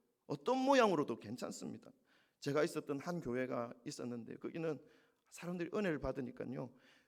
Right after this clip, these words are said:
매일, 그렇게 하라는 말씀이 아닙니다. 제가 소개하는 거예요. 매일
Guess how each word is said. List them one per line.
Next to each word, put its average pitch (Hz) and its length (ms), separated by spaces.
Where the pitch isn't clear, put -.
매일, 139 600
그렇게 196 200
하라는 202 260
말씀이 120 320
아닙니다. 120 500
제가 117 160
소개하는 170 400
거예요. - 140
매일 170 760